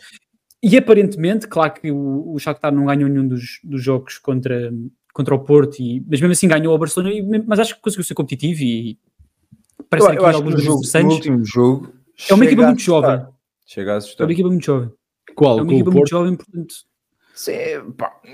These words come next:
Speaker 2: não vou dizer que o
Speaker 3: Não
Speaker 2: Porto
Speaker 3: considero.
Speaker 2: em algum momento achou que ia estar fora, mas eu acho que sente-, o Porto não, não conseguiu relaxar totalmente nesse jogo.
Speaker 3: Eu acho que foi um jogo muito partido de transições e acho que isso tornou, tornou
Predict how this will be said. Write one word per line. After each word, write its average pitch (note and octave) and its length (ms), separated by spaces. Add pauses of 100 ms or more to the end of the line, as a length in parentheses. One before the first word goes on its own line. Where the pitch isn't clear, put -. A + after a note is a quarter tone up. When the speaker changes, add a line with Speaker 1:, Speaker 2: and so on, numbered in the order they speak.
Speaker 2:
não C#3 140
vou C#3 100
dizer C#3+ 400
que D#3 100
o C#3 280
Speaker 3:
Não C3 80
Speaker 2:
Porto F3+ 260
Speaker 3:
considero. D#3+ 560
Speaker 2:
em C#3 100
algum C3+ 300
momento D3 460
achou D3 240
que - 100
ia D3 40
estar C#3+ 180
fora, A#2+ 340
mas G#2 220
eu A#2 120
acho A#2 200
que - 100 (1040)
sente-, E3+ 480
o E4 100
Porto - 440
não, F#3 400
não F3+ 160
conseguiu F3+ 320
relaxar D#3 520
totalmente D3 420
nesse C#3+ 260
jogo. A#2+ 280 (460)
Speaker 3:
Eu F3 80
acho E3+ 100
que - 40
foi G3+ 120
um F#3 40
jogo F3+ 200
muito F3 200
partido C#3+ 440
de B2+ 60
transições A#2+ 640
e A#2 80
acho - 220
que B2+ 100
isso - 300
tornou, B2 540
tornou A2+ 920